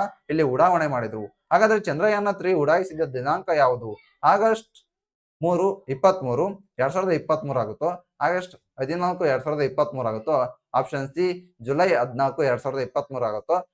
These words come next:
ಆಪ್ಷನ್ ಡಿ ಜುಲೈ ಇಪ್ಪತ್ಮೂರು, ಎರಡ್ ಸಾವಿರದ ಇಪ್ಪತ್ಮೂರು ಆಗುತ್ತೋ? ಇಲ್ಲಿ ಆಪ್ಷನ್ ಸಿ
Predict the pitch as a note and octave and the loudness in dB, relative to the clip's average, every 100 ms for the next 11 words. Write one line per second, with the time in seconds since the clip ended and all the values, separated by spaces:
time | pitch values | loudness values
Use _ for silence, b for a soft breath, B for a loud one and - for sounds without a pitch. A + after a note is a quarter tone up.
0 | _ D#3 D#3 F3 F3 E3+ C#3+ E3 F3 D#3 | _ 0 0 -4 -2 -2 0 0 0 0
1 | D#3 D3 D3 C#3+ B2+ B2+ C#3+ C3+ B2+ C3+ | -2 -2 -2 0 0 -2 -2 -4 -4 -10
2 | B2+ B2+ B2 B2 C3 B2+ - _ E3 F#3+ | -8 -4 -2 -2 -4 -8 -10 _ -2 0
3 | D#3 F3 F3+ _ _ C#3 D#3 F3 D#3 - | 2 0 -6 _ _ 0 2 -4 -6 -4
4 | G#3+ F3 E3 - | 0 2 0 -8